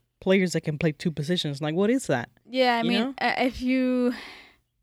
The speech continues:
Speaker 2: kinda go back to, what was it, the, um, what did, <sighs> the She Believes Cup?
Speaker 1: Yeah.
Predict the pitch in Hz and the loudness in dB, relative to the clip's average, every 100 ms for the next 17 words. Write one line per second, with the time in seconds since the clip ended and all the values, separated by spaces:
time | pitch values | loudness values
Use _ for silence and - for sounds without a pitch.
0 | _ _ - 247 262 269 233 220 220 - | _ _ -6 -4 0 0 2 0 -2 -4
1 | 240 226 220 208 - _ _ _ _ _ | -4 -2 -2 -6 -10 _ _ _ _ _
2 | _ _ 208 214 214 202 202 208 202 202 | _ _ -10 -2 -2 -2 -4 -2 -2 0
3 | 196 196 190 190 190 196 _ _ _ _ | 0 -2 -4 -6 -8 -12 _ _ _ _
4 | _ _ _ _ _ _ _ _ 349 _ | _ _ _ _ _ _ _ _ _ _
5 | _ _ _ _ _ 233 240 254 - - | _ _ _ _ _ -10 -6 -6 -8 -18
6 | - - _ _ _ - - 254 269 277 | -20 -20 _ _ _ -16 -6 -2 0 0
7 | - 339 330 _ _ - 160 | 0 -2 -2 _ _ -4 -4